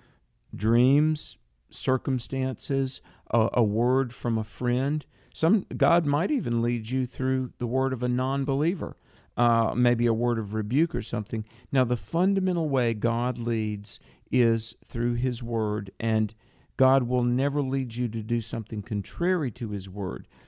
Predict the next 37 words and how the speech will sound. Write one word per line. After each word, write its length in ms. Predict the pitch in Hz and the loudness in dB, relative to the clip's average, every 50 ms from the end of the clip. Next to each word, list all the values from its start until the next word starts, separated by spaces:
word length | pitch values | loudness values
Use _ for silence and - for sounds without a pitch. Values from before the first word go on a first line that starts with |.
| _ _ _ _ - | _ _ _ _ -2
But 160 | 127 117 - | -2 0 2
the 140 | 123 127 - | 0 -2 0
indwelling 600 | - 175 185 190 190 185 190 180 175 165 151 139 | 2 2 2 2 2 2 0 0 0 0 0 0
Holy 380 | 127 143 147 147 143 139 139 | 0 0 0 0 0 0 -2
Spirit, 680 | 131 - - - - 139 143 156 151 135 110 - - _ _ _ _ _ _ _ _ _ _ | -4 -6 -10 -6 -4 -2 0 2 2 0 0 -2 -6 _ _ _ _ _ _ _ _ _ _
um, 440 | 127 131 127 120 117 113 110 110 113 - - _ _ | 2 4 4 4 4 4 2 0 -2 -6 -16 _ _
sometimes 600 | - - 180 185 175 190 180 165 147 135 123 131 | -2 0 2 2 4 4 4 4 2 0 2 0
it's 400 | 131 - - - - - - - - _ _ _ _ _ _ | 0 0 -2 -4 -6 -6 -6 -8 -10 _ _ _ _ _ _
an 260 | 127 123 123 120 - - _ | 2 2 2 2 0 0 _
influence 920 | 135 135 143 143 - - - 143 147 147 143 147 131 - - - - - - | 4 4 4 4 2 -2 -4 -2 0 0 0 0 -2 -4 -8 -12 -12 -6 0
that 220 | 120 113 110 - - _ | 0 0 0 0 -4 _
the 140 | - 107 104 | -2 0 0
Lord 400 | 104 113 117 120 123 117 98 - | 0 0 0 0 -2 -2 -4 -2
exerts 560 | - 113 110 101 104 117 117 117 - - - - | -2 -2 -2 -2 -2 -2 -2 -2 -4 -6 -4 0
over 340 | 110 110 110 104 113 113 | 0 0 0 0 -2 -2
us. 240 | 113 113 110 - - - _ _ _ _ _ - | -2 -2 -4 -6 -10 -12 _ _ _ _ _ 0
Maybe 280 | 117 123 120 120 120 | 2 2 4 2 2
God 460 | 117 127 120 120 117 120 120 117 113 - _ _ _ _ _ _ | 2 2 2 2 2 0 0 -2 -4 -10 _ _ _ _ _ _
is 220 | - 113 110 107 | -2 -2 -2 0
sort 240 | - - 123 120 110 | -2 -4 -2 -2 -2
of 80 | 104 98 | 0 0
nudging 640 | 110 110 113 120 131 135 131 117 117 120 110 107 | 2 4 6 6 6 6 4 2 0 0 0 2
us. 320 | 107 110 113 117 - - - - - _ _ | 0 -2 -2 -4 -6 -12 -14 -18 -20 _ _
And 160 | - 120 135 | 2 4 6
then 120 | 143 156 165 | 6 6 6
I 120 | 180 214 | 4 2
think 200 | 226 - 233 220 | 2 0 -2 0
there's 220 | - 220 190 156 - | 0 -2 -2 -2 -4
times 520 | - - 151 151 151 151 151 151 147 - | -6 -4 -2 0 0 0 -2 -2 -2 -2
the 100 | - 127 | 0 0
Holy 240 | 127 143 143 143 135 | 0 0 -2 -2 -4
Spirit 260 | - - - 139 135 | -4 -4 -6 -4 -4
of 140 | 131 123 117 | -4 -4 -4
God 300 | 135 139 160 180 175 - _ _ - | -4 -4 -2 -4 -6 -8 _ _ -6
absolutely 920 | 113 127 139 143 143 139 - - 131 127 131 147 160 - - - 117 113 | -2 -2 -2 -4 -4 -8 -10 -8 -6 -4 -2 -2 -2 -4 -4 -6 -6 -6
gives 420 | 110 113 120 120 110 110 110 - | -4 -4 -6 -6 -6 -6 -8 -4
us, 420 | - 117 113 113 113 - - - | -2 -2 -2 -2 -4 -6 -10 -14